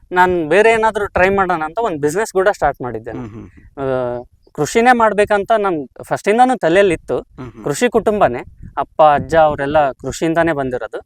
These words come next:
Speaker 2: ಒಬ್ಬ ಮ್ಯಾನೇಜರ್ ಆಗಿ ಈ ಕೃಷಿನೇ ಯಾಕೆ ಮಾಡ್ಕೋಬೇಕಾಯ್ತು? ದಿಲ್ದಾರ್ ಆಗಿ ಲೈಫ್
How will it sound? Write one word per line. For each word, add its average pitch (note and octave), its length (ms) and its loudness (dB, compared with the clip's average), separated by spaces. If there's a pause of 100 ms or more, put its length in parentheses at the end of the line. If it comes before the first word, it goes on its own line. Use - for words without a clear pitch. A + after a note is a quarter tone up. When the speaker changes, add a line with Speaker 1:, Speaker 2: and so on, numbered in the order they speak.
(300)
Speaker 2:
ಒಬ್ಬ A#2 120 -4
ಮ್ಯಾನೇಜರ್ D3 440 4
ಆಗಿ A#2 300 4 (600)
ಈ B2+ 80 -6
ಕೃಷಿನೇ F#3 360 2
ಯಾಕೆ D3+ 200 6
ಮಾಡ್ಕೋಬೇಕಾಯ್ತು? A#2+ 800 0 (220)
ದಿಲ್ದಾರ್ C#3 320 6
ಆಗಿ B2+ 220 6
ಲೈಫ್ B2+ 520 0